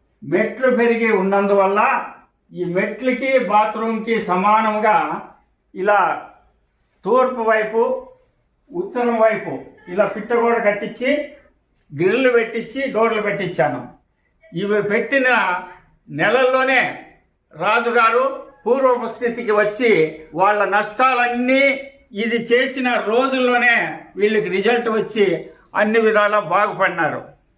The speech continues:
నేను వీడియోలో చెప్తా ఉంటాను, "ఇది చేయండి, రోజుల్లో రిజల్ట్ వస్తుంది" అని. ఇది చేసిన రోజుల్లోనే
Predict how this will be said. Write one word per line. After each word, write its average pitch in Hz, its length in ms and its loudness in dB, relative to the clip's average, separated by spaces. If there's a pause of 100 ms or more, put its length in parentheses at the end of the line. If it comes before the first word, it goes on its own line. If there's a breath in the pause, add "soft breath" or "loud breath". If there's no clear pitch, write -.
(220)
నేను 220 220 -2
వీడియోలో 240 460 4
చెప్తా 226 400 0
ఉంటాను, 202 380 -2 (420 loud breath)
"ఇది 196 200 -2
చేయండి, 254 680 2
రోజుల్లో 240 440 2
రిజల్ట్ 214 420 0
వస్తుంది" 196 360 -4
అని. 156 340 -2 (400 soft breath)
ఇది 226 220 -2
చేసిన 247 580 0
రోజుల్లోనే 240 1080 0